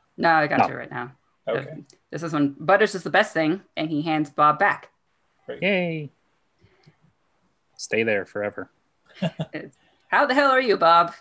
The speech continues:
Speaker 1: Terrified.
Speaker 3: <laughs> Right.
Speaker 1: Because he's
Speaker 3: How
Speaker 1: saying
Speaker 3: the, how's about we all pick a direction and run? <laughs> So, yeah.
Speaker 1: Yeah. "No can do. I'm working. What the hell is happening here?" And then the Eye of Baylor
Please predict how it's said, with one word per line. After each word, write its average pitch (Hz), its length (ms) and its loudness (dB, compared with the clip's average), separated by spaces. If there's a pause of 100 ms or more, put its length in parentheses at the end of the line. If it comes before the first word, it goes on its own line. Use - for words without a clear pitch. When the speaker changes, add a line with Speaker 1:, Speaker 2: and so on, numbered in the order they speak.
Speaker 1:
Terrified. 214 640 4 (120)
Speaker 3:
<laughs> - 120 -6
Right. 226 420 0 (240)
Speaker 1:
Because 294 240 -6
he's 381 180 0
Speaker 3:
How 254 80 8
Speaker 1:
saying 285 140 8
Speaker 3:
the, - 80 0 (500)
how's 277 240 6
about 233 240 4
we 214 100 6
all 208 160 8
pick 180 220 -8
a 180 40 -2
direction 165 420 0
and 135 160 -6
run? 139 180 2 (340)
<laughs> 240 320 -2
So, - 540 -4 (580)
yeah. 165 360 -8
Speaker 1:
Yeah. - 120 -8 (1040)
"No 190 100 -2
can 214 240 0
do. 185 200 2
I'm 180 220 0
working. 156 400 -2
What 165 160 -6
the 165 60 -4
hell 151 200 -2
is 143 80 -2
happening 147 400 -2
here?" 151 180 -2
And 143 220 -4
then 143 100 0
the - 100 0
Eye 143 100 2
of 139 120 -4
Baylor 180 500 2